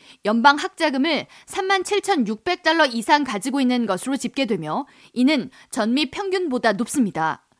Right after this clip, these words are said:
금융산업 규제 당국은 특히 저소득층 가정의 학생들일수록 안전한 은퇴를 위한 재정 설계,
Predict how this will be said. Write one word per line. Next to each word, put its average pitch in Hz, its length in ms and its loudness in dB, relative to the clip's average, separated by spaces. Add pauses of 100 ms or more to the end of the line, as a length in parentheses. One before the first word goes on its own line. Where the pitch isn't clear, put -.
(520)
금융산업 381 640 2
규제 285 260 0
당국은 269 560 0 (240)
특히 359 300 2
저소득층 359 560 -2
가정의 294 340 2
학생들일수록 269 880 -4 (460)
안전한 302 500 4
은퇴를 294 460 2
위한 269 260 4
재정 262 340 0
설계, 220 460 -2